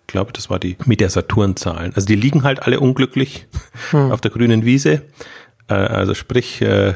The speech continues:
Speaker 1: mit Auto und, und was auch immer, also wie man halt früher eingekauft hat. Ähm, jetzt kann man, und da hört man gar nichts. Also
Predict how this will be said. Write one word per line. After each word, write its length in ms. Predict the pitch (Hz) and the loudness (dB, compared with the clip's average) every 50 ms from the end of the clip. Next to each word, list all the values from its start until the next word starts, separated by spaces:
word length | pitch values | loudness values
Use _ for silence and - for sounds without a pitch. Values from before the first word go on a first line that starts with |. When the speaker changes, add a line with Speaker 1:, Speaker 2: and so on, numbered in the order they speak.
| - | 0
Speaker 1:
mit 380 | - 107 107 - - - - - | 0 0 0 0 -4 -6 -2 -2
Auto 440 | 101 104 110 - - 120 117 113 117 | 0 0 0 0 0 2 2 2 2
und, 420 | 123 113 104 101 98 - - - | 2 2 0 0 0 -2 -4 -8
und 360 | 208 160 120 101 104 104 - - | -6 -4 -2 -2 -2 -4 -6 -8
was 240 | 123 117 104 98 107 | -4 -2 0 0 0
auch 120 | - - | -2 -2
immer, 340 | - 113 113 113 117 127 - | 0 2 2 2 2 0 -2
also 180 | 107 - 107 101 | -4 -6 -4 -4
wie 60 | 101 | -2
man 180 | 107 110 107 - | 0 -2 0 -2
halt 140 | - - - | -4 -4 -4
früher 360 | - - 104 104 101 95 - | -6 -4 0 0 2 2 0
eingekauft 500 | - 110 123 127 - - 131 131 - - | 0 0 -2 0 0 0 -2 -2 -2 -2
hat. 200 | - 143 143 - - - - - - - - - _ | -4 -4 -4 -6 -10 -16 -14 -14 -16 -16 -20 -8 _
Ähm, 320 | - 104 104 104 104 113 117 | -2 0 2 2 2 0 0
jetzt 200 | 110 110 - - | 0 -2 -2 0
kann 140 | - 131 120 | 0 0 2
man, 180 | 123 120 120 135 | 2 2 2 2
und 200 | 135 127 117 - | 0 0 0 0
da 80 | 135 143 | 0 0
hört 160 | 160 160 160 | 0 2 2
man 100 | 160 143 | 2 2
gar 200 | 135 123 120 123 98 | 2 2 2 0 0
nichts. 280 | - - - - - | -2 -4 -8 -12 -6
Also 220 | - 127 104 110 | -2 0 2 2